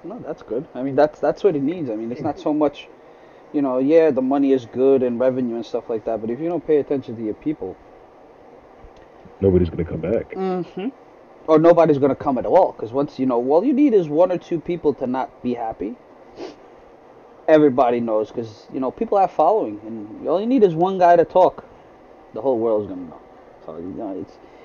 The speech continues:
Speaker 1: you, you gotta watch your product. Uh, at the end of the day, you still gotta take care of your product, and your people are your product.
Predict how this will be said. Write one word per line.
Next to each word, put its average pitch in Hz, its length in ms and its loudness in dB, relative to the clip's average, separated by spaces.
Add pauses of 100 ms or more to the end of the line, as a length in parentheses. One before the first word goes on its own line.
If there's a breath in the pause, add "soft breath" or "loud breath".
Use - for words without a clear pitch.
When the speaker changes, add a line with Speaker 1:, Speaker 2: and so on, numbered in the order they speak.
(160 loud breath)
Speaker 1:
you, 143 120 -2
you 156 320 0
gotta 165 220 6
watch 156 260 4
your 123 60 -8
product. 139 460 -2
Uh, 104 160 -4
at - 100 -10
the 131 80 0
end 135 100 -2
of 131 60 -2
the 123 80 -4
day, 127 180 0
you 120 100 -2
still - 220 -8
gotta 120 180 -4
take - 180 -10
care 110 140 -4
of 107 60 -2
your 92 80 -8
product, 120 400 -6
and 101 160 -12
your 107 100 -6
people 190 280 -6
are 196 60 0
your 202 80 4
product. 240 340 0